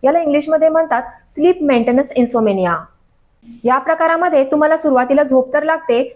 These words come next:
पण मध्ये मध्ये तुम्हाला जाग येते, यामुळे तुम्हाला चांगली झोप भेटत नाही आणि मग जेव्हा तुम्ही सकाळी उठता तेव्हा तुम्हाला थकवा येतो. त्यानंतर तिसरा प्रकार आहे सकाळी लवकर जाग येणे.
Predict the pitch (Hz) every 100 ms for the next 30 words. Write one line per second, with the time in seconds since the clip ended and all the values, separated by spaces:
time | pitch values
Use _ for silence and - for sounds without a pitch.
0 | - 320 302 285 302 294 294 269 254 277
1 | 247 220 - 175 - _ _ _ _ _
2 | _ _ _ _ - 254 294 330 349 330
3 | 302 320 262 269 262 269 269 240 240 226
4 | 208 180 175 220 277 294 277 285 320 311
5 | 254 233 254 294 277 220 220 277 277 247
6 | 233 277 285 240 196 190 175 175 - _
7 | _ _ _ 277 311 339 381 285 294 294
8 | 311 311 330 320 269 277 277 302 294 254
9 | 262 247 220 208 202 180